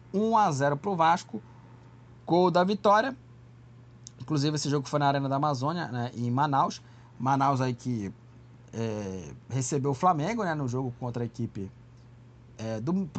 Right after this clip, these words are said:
do próprio Audax, né? Foi quatro a zero Flamengo, né, o jogo na Arena da Amazônia. E com o gol do David, o Vasco bateu o Audax Rio por um a zero. Boa vitória do time Cruz Maltino diante do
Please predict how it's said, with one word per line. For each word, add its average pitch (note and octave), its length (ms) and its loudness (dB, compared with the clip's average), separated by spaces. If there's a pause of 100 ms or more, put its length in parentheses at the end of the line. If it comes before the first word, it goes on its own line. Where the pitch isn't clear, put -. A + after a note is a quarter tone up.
do G#3+ 160 -6
próprio F#4+ 340 -4
Audax, G#3+ 440 0
né? F3+ 260 -6
Foi D#3+ 100 -8
quatro A3 300 -2
a - 20 0
zero F3+ 180 -2
Flamengo, E3 360 -4
né, C#3+ 120 -4
o B2+ 40 -4
jogo C3+ 180 -4
na C3 80 -2
Arena B2 240 -2
da C3 80 -2
Amazônia. E3 420 -2 (800)
E G#3 160 -2 (140)
com G#3+ 240 0 (100)
o A#3 100 -4
gol D#3 280 2
do E3 120 -2
David, G3+ 560 2 (240)
o E3 120 -4
Vasco E3+ 340 4
bateu D3 360 2
o - 20 4
Audax B2 580 2
Rio B2 220 0
por C#3 280 -2
um E3 220 2
a F3 100 6
zero. C3 480 2 (640)
Boa C#3 360 2
vitória D3 360 2
do C#3+ 120 -2
time B2 320 -4 (800)
Cruz B2+ 200 2
Maltino C3+ 600 0 (420)
diante A#2+ 480 -4
do A2+ 240 -4